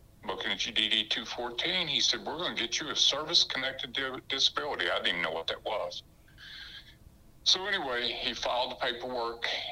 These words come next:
and I don't know how he did it, but, you know, it was like, I swear to God, it was three or four months later, he called me, and he said, uh,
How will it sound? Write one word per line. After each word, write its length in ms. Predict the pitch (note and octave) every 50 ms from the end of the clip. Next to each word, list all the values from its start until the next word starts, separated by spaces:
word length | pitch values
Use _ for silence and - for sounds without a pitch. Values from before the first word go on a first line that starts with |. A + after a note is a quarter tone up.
| - -
and 720 | - G2+ F#2+ F#2 F#2+ F#2 F2+ F2 F2 F2 F2 F2 F2 - -
I 180 | - F#2 F2
don't 200 | F2+ F#2 - -
know 100 | - - -
how 180 | F2 E2+ E2+ E2+
he 80 | E2+ E2
did 220 | - F#2+ F2+ E2+
it, 200 | F#2 - - - - -
but, 180 | - - - - - - - - -
you 100 | - G2+
know, 360 | F#2 F#2 F2+ F2+ F2+ F2+ F#2+
it 40 | F#2+
was 200 | F#2+ F#2 - -
like, 100 | F2+ - - - - - -
I 120 | A2+ A#2+
swear 260 | B2+ B2 - B2+ G#2 F#2+
to 80 | F2+
God, 120 | F2+ F2 F2
it 20 |
was 160 | E2+ - -
three 140 | - - G#2+
or 40 | G2
four 240 | F#2 - F#2+ F#2+ F#2
months 320 | F2+ F2 F2+ F2+ - -
later, 260 | - - - F2+ F2+
he 80 | F2 F2
called 380 | - - G2+ F#2 F2+ F2+ F2+
me, 220 | F#2+ G#2+ A2+ G#2 F#2+
and 100 | F2 F2+
he 80 | F#2+
said, 540 | F#2 - - - G2+ F2+ F2 E2+ E2+ E2 E2
uh, 160 | E2 D#2+ D#2